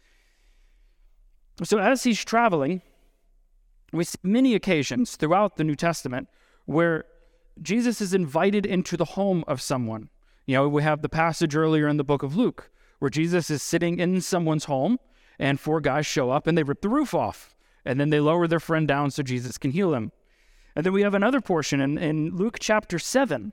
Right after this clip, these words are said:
where you, Jesus is in the, the house of a Pharisee, and the Pharisee is testing him. And a woman comes and is washing Jesus' feet. And the Pharisee is being Pharisaical in his mind and saying,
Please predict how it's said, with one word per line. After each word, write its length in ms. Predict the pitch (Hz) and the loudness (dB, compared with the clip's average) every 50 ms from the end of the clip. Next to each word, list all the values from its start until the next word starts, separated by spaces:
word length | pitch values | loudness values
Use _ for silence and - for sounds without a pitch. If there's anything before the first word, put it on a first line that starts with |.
| _ _ _ _ _ _ _ _ _ _ _ _ | _ _ _ _ _ _ _ _ _ _ _ _
where 500 | - 139 156 165 156 151 156 151 143 - _ _ _ _ _ _ _ _ _ _ _ - | -2 0 2 2 2 2 0 -2 -4 -8 _ _ _ _ _ _ _ _ _ _ _ -6
you, 280 | 156 156 170 170 185 - | -4 -2 -2 -2 -4 -4
Jesus 400 | 151 - 180 180 175 170 160 - | -4 -2 -2 -2 -2 -4 -6 -6
is 140 | 156 143 139 | -4 -2 0
in 220 | 165 170 175 170 | 0 0 2 2
the, 200 | 156 151 143 147 - | 2 2 0 0 0
the 120 | 139 139 | -2 -2
house 340 | - 151 147 160 170 - - | 0 0 -2 -2 -2 -2 -4
of 120 | 160 139 | -4 -4
a 40 | 139 | -4
Pharisee, 640 | 120 - 156 156 175 170 - - 165 160 190 226 226 | -2 0 0 0 0 -2 -2 0 0 2 2 2 2
and 100 | 160 139 | 2 0
the 60 | 139 | -2
Pharisee 440 | - - 165 165 165 147 - 151 143 | -2 -2 -2 -2 -2 -2 -2 -2 -2
is 120 | 127 - | -2 -2
testing 400 | - - 160 131 - - 151 135 | -2 -2 -2 -2 -2 -4 -4 -2
him. 220 | 123 135 139 180 - _ _ _ _ _ _ - | -2 -2 -2 -2 -4 _ _ _ _ _ _ -4
And 100 | 139 131 | -2 -2
a 40 | 127 | 0
woman 300 | 135 170 190 190 190 170 | 0 0 0 0 0 -2
comes 380 | - 170 170 170 185 165 143 | -2 -2 0 0 0 0 0
and 80 | 165 160 | 0 -2
is 120 | 147 131 | -2 -2
washing 600 | 131 143 151 175 185 - - 196 185 185 180 170 156 - | -2 -2 0 0 0 -2 -2 -2 0 0 -2 -4 -6 -6
Jesus' 580 | 156 147 170 170 165 151 139 - - 131 - - | -4 -4 -2 -2 -4 -6 -8 -6 -6 -6 -6 -6
feet. 400 | - - 170 160 - - - - _ _ _ _ _ _ _ _ _ _ _ _ _ _ _ _ _ _ _ _ - | -4 -4 -4 -4 -4 -8 -14 -20 _ _ _ _ _ _ _ _ _ _ _ _ _ _ _ _ _ _ _ _ -4
And 180 | - 151 165 | -2 0 0
the 40 | 160 | 0
Pharisee 640 | 143 - 175 170 170 170 156 - - 156 151 160 165 | 0 0 0 2 2 0 0 -2 0 0 0 0 0
is 460 | - 165 147 143 135 - - - - - _ _ _ _ _ _ _ _ _ _ - | 0 0 -2 -2 -2 -4 -8 -12 -14 -16 _ _ _ _ _ _ _ _ _ _ -4
being 240 | 165 180 170 156 147 | 0 2 2 2 2
Pharisaical 760 | - - 156 147 131 - - 156 139 139 139 - 151 139 139 | 2 0 0 0 0 0 2 2 2 2 0 0 0 0 0
in 60 | 120 | 0
his 160 | 120 139 120 | 0 -2 -2
mind 380 | 131 131 120 127 143 190 208 185 | 0 0 2 2 2 2 2 2
and 160 | 147 139 131 | 2 0 0
saying, 380 | - - 143 131 123 120 269 | 0 2 2 2 2 0 -4